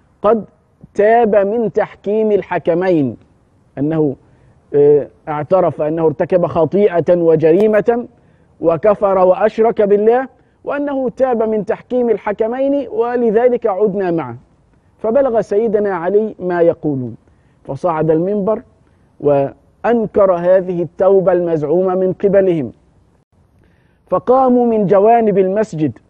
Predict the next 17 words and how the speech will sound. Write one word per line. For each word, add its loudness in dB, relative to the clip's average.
أنا -8
عايز -6
حضراتكم -4
بس -6
يعني -4
تتصوروا 0
الموقف، 0
أمير 2
المؤمنين -2
سيدنا -2
علي 0
يقف -2
على 0
المنبر -4
يخطب 0
بين 2
الناس، -4